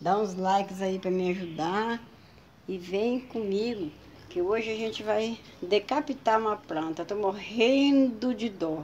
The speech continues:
mas eu não tenho outra alternativa, porque os fi-, ela já tá com bebezinhos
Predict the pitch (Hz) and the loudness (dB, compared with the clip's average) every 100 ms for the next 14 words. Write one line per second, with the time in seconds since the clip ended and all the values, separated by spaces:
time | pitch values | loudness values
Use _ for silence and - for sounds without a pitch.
0 | - - - - - - - 185 180 202 | -10 -20 -20 -20 -20 -20 -10 -4 -2 0
1 | 208 262 311 294 254 233 233 220 208 214 | 2 4 4 4 4 2 2 0 0 0
2 | 220 220 - 202 185 170 156 - - - | 2 -2 -2 -2 -2 -2 -8 -14 -20 -20
3 | - - - - - - - 185 190 - | -20 -20 -20 -20 -20 -14 -6 -2 -2 2
4 | 190 190 185 185 190 190 - - 202 202 | 4 6 4 2 0 -2 -4 0 2 4
5 | 202 185 190 190 - 202 185 185 180 185 | 4 2 4 0 0 2 2 0 -4 -2
6 | 180 185 175 185 294 311 180 - | 4 4 4 4 6 6 4 -2